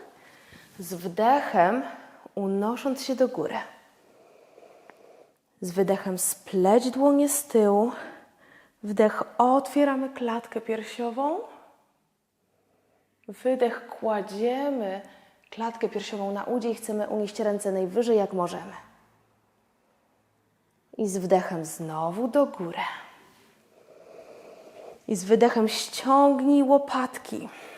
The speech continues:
Ręce do kąta dziewięćdziesięciu stopni i wdech, lekko odchylamy się do tyłu. Wydech, przekładamy dłonie do maty.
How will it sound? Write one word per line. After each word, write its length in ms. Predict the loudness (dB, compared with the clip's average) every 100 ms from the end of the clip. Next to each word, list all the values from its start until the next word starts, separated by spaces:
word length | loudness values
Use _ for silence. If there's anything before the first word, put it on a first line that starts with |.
| -20 -20 -20 -20 -20 _ -20 -20 _ -20 -20 _ -4
Ręce 340 | -2 -2 0
do 80 | 0
kąta 260 | 0 0 0
dziewięćdziesięciu 600 | 2 2 0 0 -2 -4
stopni 420 | 0 0 0 -2
i 40 |
wdech, 280 | 2 4 4 2
lekko 720 | 2 2 0 -4 -2 -2 -2
odchylamy 760 | 0 -2 -2 0 2 2 -2
się 180 | -4 -6
do 120 | -6
tyłu. 360 | -4 -4 -2 -2 -4 -8 -20 _ _ _ _ -14
Wydech, 640 | -6 2 2 4 0 -4
przekładamy 880 | -12 -10 -6 -6 -2 0 0 0 -2
dłonie 380 | 0 2 2 0
do 120 | -2
maty. 380 | -4 -4 -6